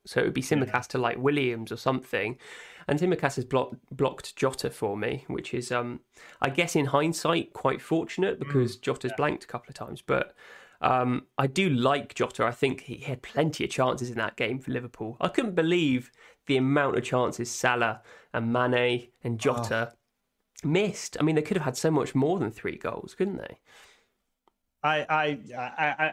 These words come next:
Speaker 2: I said earlier when I, you know, you're four points ahead, and I said about, uh, Raya letting that goal in.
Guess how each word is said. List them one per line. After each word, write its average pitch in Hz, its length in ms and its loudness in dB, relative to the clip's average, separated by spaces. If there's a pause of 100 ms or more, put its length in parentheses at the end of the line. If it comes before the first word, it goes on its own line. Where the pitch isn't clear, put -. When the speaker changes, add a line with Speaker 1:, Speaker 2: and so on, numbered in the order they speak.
(120)
Speaker 2:
I - 40 2
said 185 260 0
earlier 160 320 2
when 139 100 2
I, 131 200 2
you 135 160 -2
know, 131 140 2
you're 123 180 -2
four 135 260 -2
points 131 260 -2
ahead, 127 360 0
and 120 160 -6
I 120 60 -8
said 127 200 -2
about, 120 300 0 (320)
uh, 113 160 0
Raya 120 420 2
letting 117 220 -2
that 117 160 -8
goal 117 260 -2
in. 113 280 -2